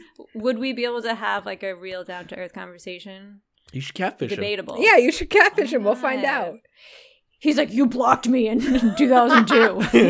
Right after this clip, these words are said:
Speaker 1: <laughs> Yeah. <laughs> "You were the first ever.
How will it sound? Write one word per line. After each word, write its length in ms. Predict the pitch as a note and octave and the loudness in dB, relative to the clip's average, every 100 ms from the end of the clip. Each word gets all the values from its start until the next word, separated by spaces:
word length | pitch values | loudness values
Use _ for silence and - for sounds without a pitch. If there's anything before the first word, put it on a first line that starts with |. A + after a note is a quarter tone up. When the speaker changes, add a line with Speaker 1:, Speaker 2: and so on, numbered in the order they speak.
| E3+ A3+ - - C#4 | 4 2 2 -2 0
Speaker 1:
<laughs> 80 | A3+ | 2
Yeah. 300 | A3+ D3 - - - A4+ - D#4+ - G4 G#4+ | 2 0 -4 -6 -4 -4 -6 -6 -4 -2 -4
<laughs> 840 | - - _ _ _ - - - - | -6 -12 _ _ _ -18 -14 -14 -4
"You 160 | F3+ | -2
were 60 | E3+ | 0
the 100 | D#3+ | -2
first 340 | - D3+ C#3+ | -2 -2 -2
ever. 420 | A#2+ D#3 D3 C3+ | -2 -2 0 -2